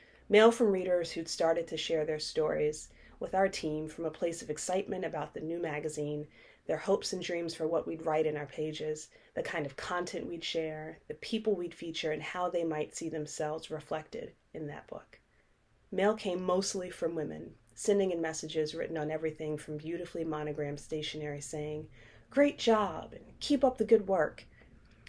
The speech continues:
to "Please help me, I've tried everything and don't know who else to turn to," scrawled hastily on notebook paper. That summer stood out as a character study of myself, my boss,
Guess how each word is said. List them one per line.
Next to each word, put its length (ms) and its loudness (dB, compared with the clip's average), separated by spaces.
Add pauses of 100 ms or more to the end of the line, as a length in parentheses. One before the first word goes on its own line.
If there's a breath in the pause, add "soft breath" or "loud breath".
(120)
to 100 -2
"Please 340 6
help 240 2
me, 180 -4
I've 120 -10
tried 360 -2
everything 560 -4
and 120 -8
don't 240 -2
know 140 -4
who 160 -4
else 160 -6
to 100 -8
turn 380 -6
to," 340 -12
scrawled 460 -4
hastily 500 -6
on 160 -6
notebook 320 -6
paper. 440 -6 (920 loud breath)
That 240 8
summer 320 4
stood 240 -2
out 240 -4
as 100 -8
a 60 -6
character 480 0
study 460 -8 (320)
of 100 -12
myself, 640 0 (800)
my 140 0
boss, 600 0